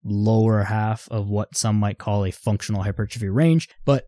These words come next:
it's still relatively heavy. The intensity will be high there. And again, it's all just supporting the movement, building back up that strength, building back up that motor control, and just really getting familiar and getting stronger again.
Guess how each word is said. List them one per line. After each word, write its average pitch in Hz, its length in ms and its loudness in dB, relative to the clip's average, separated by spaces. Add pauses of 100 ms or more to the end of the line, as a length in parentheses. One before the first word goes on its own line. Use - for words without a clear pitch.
it's 113 160 -2
still 147 260 6
relatively 127 460 4
heavy. 110 280 4
The 104 120 2
intensity 107 460 0
will 104 220 4
be 98 260 2 (320)
high 117 340 4
there. 110 400 4 (400)
And 95 480 2
again, 110 300 2
it's 87 140 -6
all 98 160 2
just 98 200 -2
supporting 104 500 2
the 92 60 2
movement, 110 340 4 (140)
building 110 300 6
back 101 240 2
up 101 100 -2
that 95 140 -2
strength, 98 380 -2
building 101 260 2
back 98 220 0
up 98 140 -2
that 98 120 -2
motor 95 220 0
control, 95 560 -2
and 90 80 -2
just 92 180 -4
really 101 220 2
getting 95 220 -2
familiar 135 600 6 (180)
and 104 100 0
getting 98 180 2
stronger 90 340 -2
again. 76 220 -14